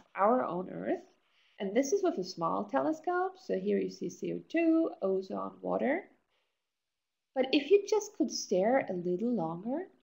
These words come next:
then you can actually see that here you have a blip in the C O two feature. And that tells you about our atmosphere.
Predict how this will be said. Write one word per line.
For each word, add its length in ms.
then 240
you 80
can 140
actually 480
see 600
that 80
here 400
you 180
have 180
a 60
blip 400
in 100
the 100
C 280
O 20
two 220
feature. 480
And 140
that 220
tells 420
you 180
about 380
our 140
atmosphere. 580